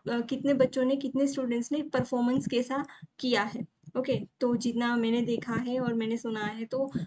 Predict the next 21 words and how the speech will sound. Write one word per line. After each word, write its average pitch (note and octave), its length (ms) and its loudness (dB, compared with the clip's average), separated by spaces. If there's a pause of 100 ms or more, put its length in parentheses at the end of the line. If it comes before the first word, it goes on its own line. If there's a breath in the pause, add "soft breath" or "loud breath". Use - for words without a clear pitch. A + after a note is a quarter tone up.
(140)
अच्छा, B3+ 420 0
अच्छा B3+ 300 -2
खासा C4 400 0
score A#3 340 2
कर A#3 160 -2
रहे G#3+ 140 -4
हैं, C4+ 220 -8
like A3+ 320 -4
two C4 140 -4
twenty B3 460 0
around A#3 460 0
भी, B3 180 0
टू A#3+ 160 -4
twenty A#3+ 480 -2
up A#3 220 -6
भी C#4 320 0
बहुत A#3+ 300 2
लोगों A#3+ 240 0
के B3 120 -2
marks G#3+ 340 -2
हैं। A3+ 220 -6